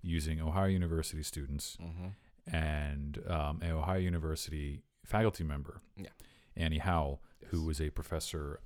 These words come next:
Speaker 1: of what's, was, wh-, what was she teaching?
Speaker 2: Screenwriting. So, um,
Speaker 1: Screenwriting.
Speaker 2: screenwriting, um, filmmaking, one.
Speaker 1: Mm-hmm.
Speaker 2: Yeah, she was, uh, co-, like, co-student, well, co-professor with Steve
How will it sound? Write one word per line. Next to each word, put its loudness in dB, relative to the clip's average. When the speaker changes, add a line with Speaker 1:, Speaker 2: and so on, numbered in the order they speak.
Speaker 1:
of -4
what's, -4
was, -4
wh-, -2
what 2
was 0
she -6
teaching? -6
Speaker 2:
Screenwriting. -6
So, -2
um, 8
Speaker 1:
Screenwriting. 2
Speaker 2:
screenwriting, -2
um, -10
filmmaking, -6
one. -10
Speaker 1:
Mm-hmm. -2
Speaker 2:
Yeah, -16
she -18
was, -16
uh, -18
co-, -14
like, -20
co-student, -14
well, -6
co-professor -10
with -10
Steve -16